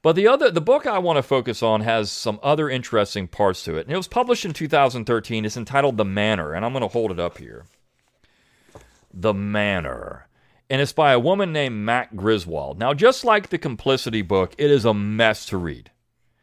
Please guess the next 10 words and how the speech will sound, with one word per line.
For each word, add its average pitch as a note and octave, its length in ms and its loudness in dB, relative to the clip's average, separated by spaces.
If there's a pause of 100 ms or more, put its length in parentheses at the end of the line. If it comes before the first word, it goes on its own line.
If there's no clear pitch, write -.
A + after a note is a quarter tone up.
(360)
It's C3 220 -2
not A#2 300 0
very A2+ 220 0
easy G#2+ 220 -4
to G2 80 -4
read. G2+ 280 0
It's - 160 -14
not G2 280 -2
well G2+ 220 4
written. D2+ 480 -6